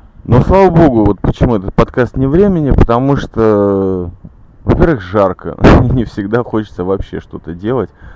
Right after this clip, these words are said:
А если что-то сделал, как вот, например, сегодня в шесть утра, снова проверили забор, ехали в бронированном джипе, Land Rover,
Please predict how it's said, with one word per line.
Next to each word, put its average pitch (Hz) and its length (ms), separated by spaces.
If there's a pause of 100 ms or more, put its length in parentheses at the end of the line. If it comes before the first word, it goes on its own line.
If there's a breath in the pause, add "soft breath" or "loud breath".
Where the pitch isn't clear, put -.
(160 loud breath)
А - 100
если 104 260
что-то 104 340
сделал, 120 380
как - 220
вот, 92 120
например, 101 440
сегодня 101 500 (880 loud breath)
в - 60
шесть 117 260
утра, 151 600 (340)
снова 127 340
проверили 113 460
забор, 151 520 (300)
ехали 120 400
в 107 80
бронированном 113 760
джипе, 135 360
Land 120 320
Rover, 151 500